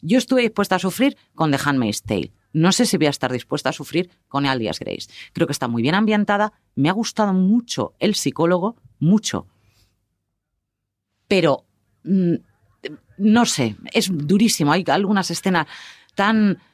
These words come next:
tan, tan desoladoras. Y ya te digo que, mm, fíjate cómo es The Handmaid's Tale, o sea, que te, que te puedes quedar ahí tiesa. Pero aún así, no es The Handmaid's Tale.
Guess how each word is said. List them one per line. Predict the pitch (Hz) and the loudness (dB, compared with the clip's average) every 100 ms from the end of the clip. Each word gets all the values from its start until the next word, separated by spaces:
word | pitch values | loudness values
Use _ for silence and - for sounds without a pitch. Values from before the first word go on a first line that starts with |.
| _ _ _ _ - - 131 135 - _ | _ _ _ _ -20 -12 -8 -8 -10 _
tan, | 185 185 180 131 | -2 0 -2 0
tan | 185 | 2
desoladoras. | 214 233 208 185 226 160 170 | 2 2 2 2 2 2 0
Y | |
ya | 156 | 0
te | 175 | 0
digo | 185 208 | 2 2
que, | 175 143 - _ | 0 -2 -4 _
mm, | 120 113 | -4 -4
fíjate | 139 131 123 127 | -4 -4 -2 -2
cómo | 151 | -2
es | 135 | -2
The | 127 | -2
Handmaid's | 123 104 98 | -2 -4 -2
Tale, | 190 - _ _ | -2 -2 _ _
o | 147 | -2
sea, | 120 | -2
que | 113 104 | -2 -4
te, | 110 101 - | -2 -4 -4
que | - | -6
te | 104 | -4
puedes | 101 127 135 | -2 -2 0
quedar | 147 123 | -2 0
ahí | 113 | 0
tiesa. | 107 202 - - - _ | -2 -4 -6 -14 -20 _
Pero | - 143 | -2 0
aún | 135 135 | 0 0
así, | - 175 - - | -2 -4 -4 -2
no | 139 143 | 2 2
es | 117 | 2
The | 113 - | -2 -4
Handmaid's | 120 123 123 | -2 -2 -2
Tale. | 165 180 | 0 0